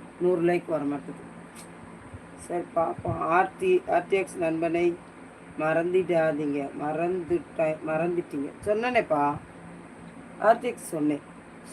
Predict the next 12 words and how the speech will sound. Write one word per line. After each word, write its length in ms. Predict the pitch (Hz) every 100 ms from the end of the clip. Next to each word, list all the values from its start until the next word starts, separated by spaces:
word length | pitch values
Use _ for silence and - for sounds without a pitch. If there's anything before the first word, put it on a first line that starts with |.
| - - -
ஏ, 80 |
லைவை 340 | 196 190 208 196
பாரு, 240 | 156 143 147
கடைசியில 380 | 139 151 147 135
தள்ளி 180 | 143 131
விட்டு. 420 | 135 131 - 147 - - - - - -
ஆர்டிஎக்ஸ் 460 | 170 160 175 -
தம்பி 240 | - 139 143 -
சொல்லிட்டேன். 400 | 139 147 - - - - - - - - -
சரியாப்பா? 480 | 170 175 180 185 190 175 - - - - - - - - -
ஆ, 140 | 170 156 151 147 143 - - - - - - - - -
கால், 220 | - 85